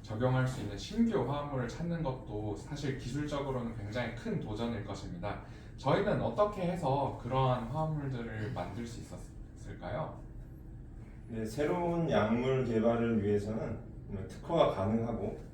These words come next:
Speaker 2: 또 약으로 이용 가능한 그런 새로운 물질을 확보하는 것이 회사적 차원에서는 굉장히 중요합니다. 어, 새로운 약물을 개발하기 위해서 우리는 사피엔시아 플랫폼을 이용을 했고요.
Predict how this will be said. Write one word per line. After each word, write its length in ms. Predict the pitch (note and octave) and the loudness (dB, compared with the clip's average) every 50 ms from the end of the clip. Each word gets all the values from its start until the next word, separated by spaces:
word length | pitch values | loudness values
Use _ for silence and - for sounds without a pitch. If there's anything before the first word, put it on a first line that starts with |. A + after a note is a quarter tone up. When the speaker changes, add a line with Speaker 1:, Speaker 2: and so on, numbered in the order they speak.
| - - - - | -14 -14 -8 -4
Speaker 2:
또 120 | - G2 | -2 0
약으로 500 | F#2 F2+ - - - A2 A2 A#2 A#2 A2 G#2+ | 2 2 2 0 0 2 2 2 4 4 4
이용 280 | G2+ G2+ G#2 G#2+ G#2+ | 4 4 4 4 2
가능한 720 | G#2+ A2 - F#2+ F2 G2 G2 G2+ G#2 A#2 D#3+ D#3+ E3 - - | 0 -2 -2 -4 -2 0 0 2 2 2 2 0 0 -2 0
그런 200 | G3+ G3+ G3+ G3+ | 0 2 2 2
새로운 440 | G3 - - F#3 G3+ G3 E3+ C3+ A2+ | 0 0 2 4 6 6 6 4 4
물질을 720 | G#2 G#2+ A2 - - B2+ A#2+ A#2+ C#3 C3 - - - - | 2 2 2 0 0 0 2 2 2 2 2 0 0 -2
확보하는 540 | D#3 - - - - - C#3+ - B2 A#2 G#2+ | -6 -6 -4 -2 0 0 2 2 2 0 0
것이 220 | G2+ G2 B2+ C3 | 0 0 0 -2
회사적 440 | B2+ C#3 D3 D3 D#3+ D#3+ D3+ C3+ A#2+ | -2 -2 -2 -2 -2 0 -2 -2 -4
차원에서는 520 | - - C3 B2 A#2+ A2+ G#2 G2+ G#2 A2+ | -6 -6 -6 -4 -4 -4 -4 -4 -6 -4
굉장히 340 | G#2 G#2 G2 G#2 G#2 A2+ A#2 | -2 -2 0 2 2 0 0
중요합니다. 560 | - - G#2 G2+ G#2 G2+ F#2 F2 E2 D#2+ D#2+ - - - - - - - - - - - - - - - - - - - - - - - - - - - - - - - | 0 0 2 2 2 2 2 0 -2 -4 -6 -8 -10 -10 -12 -14 -14 -14 -14 -14 -14 -14 -14 -14 -14 -14 -14 -14 -14 -14 -14 -14 -14 -14 -14 -14 -14 -14 -14 -14 -12 -10
어, 160 | G2 F#2 F2+ F#2 | -6 -4 -4 -2
새로운 360 | - D3+ D#3+ E3+ F3 F3 - | 0 2 4 4 4 4 4
약물을 360 | - G#2 A2 C3 D3 E3 D3+ - | 4 6 6 6 6 6 6 6
개발하기 1500 | A2+ G#2+ G#2+ A#2 B2+ C3 B2+ B2+ B2 B2 B2 A#2+ - - - - - - - - - - - - E3 E3 D#3 D3 A#2 | 6 4 6 8 8 8 8 6 6 4 2 0 0 -2 -6 -8 -12 -12 -12 -12 -12 -12 -10 -6 -4 -2 0 4 4
위해서 340 | A2 A2 A2 - - - - | 6 8 6 6 6 4 2
우리는 420 | - G#2 G#3 G#3+ A#3 - - - - - | 2 4 4 4 2 2 0 -2 -4 -6
사피엔시아 800 | - - - - - - E3 E3 D#3+ D3+ - - C#3+ - C3 - | -2 2 2 2 2 2 2 4 4 4 2 4 4 4 4 2
플랫폼을 560 | - C#3 C#3 C#3 C3+ - B2 A#2+ A#2 A2 G2+ G2 | 2 0 0 0 0 0 -2 0 2 2 2 2
이용을 260 | G2 G2 G2+ G2+ A#2 | 2 0 0 0 -2
했고요. 360 | - - - - - - - | -2 -4 -6 -4 -4 -4 -6